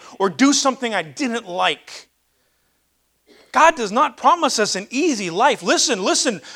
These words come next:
beloved, if you think that's what, if you think you got saved and you're just gonna, like, somehow float to heaven on a nice, like, a nice marshmallow cloud and life was gonna be an easy flow,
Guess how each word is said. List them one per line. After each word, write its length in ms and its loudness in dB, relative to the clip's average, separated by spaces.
beloved, 580 4
if 240 2
you 160 10
think 280 2
that's 300 6
what, 220 2
if 140 4
you 120 10
think 220 4
you 100 8
got 200 8
saved 340 6
and 80 -2
you're 80 -2
just 140 -4
gonna, 120 2
like, 200 6
somehow 280 0
float 300 2
to 100 -2
heaven 460 2
on 100 0
a 100 -2
nice, 280 2
like, 200 -8
a 60 -8
nice 300 -4
marshmallow 540 -4
cloud 460 2
and 120 -4
life 240 -2
was 100 -8
gonna 160 -8
be 160 -2
an 100 -4
easy 300 -10
flow, 500 -2